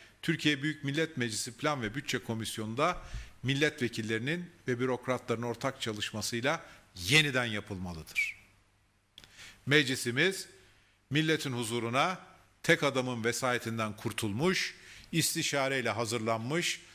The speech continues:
sağlam, gerçekçi bir bütçeyi getirebilmelidir. Değerli basın mensupları, ekonomide kaybolan güven ve hovardaca tüketilen, tüketilen döviz rezervleri sonucunda ülkemiz bir devalüasyon sarmalına girmiştir.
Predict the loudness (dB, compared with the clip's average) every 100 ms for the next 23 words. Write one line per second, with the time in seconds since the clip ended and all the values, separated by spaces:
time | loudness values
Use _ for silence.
0 | -6 0 4 4 4 2 0 4 4 4
1 | 0 0 0 0 0 0 0 4 6 6
2 | 4 0 -8 4 4 6 2 2 -2 -2
3 | -6 -6 -6 -6 -14 _ _ _ 4 4
4 | 2 -2 -2 -6 -6 -8 -12 -12 -14 -14
5 | -12 -12 -14 -4 2 4 4 2 2 2
6 | 6 6 6 4 2 2 4 6 6 2
7 | -8 -20 -20 -20 _ _ _ 4 6 6
8 | 6 4 2 2 0 -2 0 2 2 2
9 | -2 -2 -6 0 0 2 2 2 2 2
10 | 2 0 0 0 0 0 -2 -2 -2 -2
11 | -2 -2 2 4 4 0 -14 -20 -20 -20
12 | _ _ _ -2 2 4 2 0 0 0
13 | 2 2 2 0 0 -2 -4 -4 0 0
14 | 0 -2 0 -2 -2 -4 -6 -8 -6 -8
15 | -8